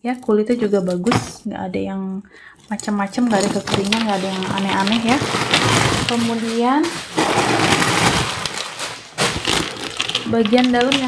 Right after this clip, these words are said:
kak, nih bagian dalamnya seperti ini ya, dia semacam lidi-lidi gini. Ini bukan seratus persen katun, sepertinya ada polyesternya ya kak.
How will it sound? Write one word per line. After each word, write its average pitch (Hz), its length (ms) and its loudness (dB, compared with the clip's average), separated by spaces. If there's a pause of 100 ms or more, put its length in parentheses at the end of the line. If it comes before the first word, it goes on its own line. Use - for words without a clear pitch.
kak, 269 140 0 (180)
nih 220 260 0 (140)
bagian 220 400 2
dalamnya 226 400 0
seperti 240 420 0
ini 220 400 0 (800)
ya, 214 160 2
dia 226 240 2
semacam 220 480 2
lidi-lidi 202 560 2
gini. 240 320 2
Ini 254 160 4
bukan 233 320 2
seratus 220 240 2
persen 226 400 0
katun, 247 400 2
sepertinya - 480 0
ada 240 80 4
polyesternya 214 880 2
ya 202 80 -4
kak. 226 160 0